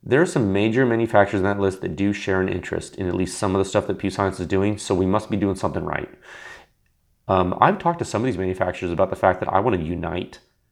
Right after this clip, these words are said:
some of the industry here, and, uh, a lot of the manufacturers laugh at me when I say that, and that's fine. Um, I'm not telling you that's my mission, but I am telling you that, like, it wouldn't be the worst thing to happen. And so, um,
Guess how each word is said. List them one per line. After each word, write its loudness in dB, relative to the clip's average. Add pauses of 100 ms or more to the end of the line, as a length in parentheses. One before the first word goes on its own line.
(160)
some -2
of 0
the 2
industry 0
here, 2 (840)
and, 0
uh, 6
a 6
lot 8
of 0
the 2
manufacturers -4
laugh 2
at -2
me -2
when -2
I -4
say -4
that, -4 (300)
and 0
that's -2
fine. -4 (760)
Um, 0 (120)
I'm 0
not 0
telling 0
you 2
that's 2
my 0
mission, 0
but 4
I 0
am -2
telling 0
you -2
that, -2
like, -2
it 0
wouldn't -6
be -2
the -4
worst 2
thing 0
to -4
happen. -4 (380)
And 0
so, 4
um, 4